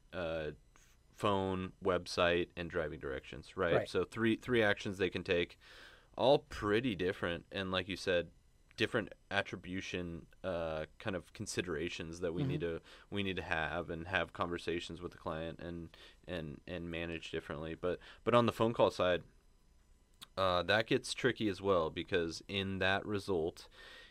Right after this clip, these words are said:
Speaker 1: it will also, I believe, correct me if I'm wrong, it, I,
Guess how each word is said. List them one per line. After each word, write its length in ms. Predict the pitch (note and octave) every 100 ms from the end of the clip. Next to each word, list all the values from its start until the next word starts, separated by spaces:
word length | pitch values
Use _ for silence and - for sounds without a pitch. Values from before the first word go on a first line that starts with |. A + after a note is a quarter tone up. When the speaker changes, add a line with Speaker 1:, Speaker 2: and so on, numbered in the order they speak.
| - _ _
Speaker 1:
it 160 | A2 G#2
will 180 | A2 G2+
also, 460 | G2+ A2+ A#2 C3 A2+
I 120 | A#2+
believe, 480 | A#2 B2 B2+ B2 A#2
correct 240 | B2+ A2+
me 100 | A#2
if 120 | A2
I'm 100 | A#2+
wrong, 200 | A2+ A2+
it, 100 | G#2+
I, 280 | F#2 F#2+ -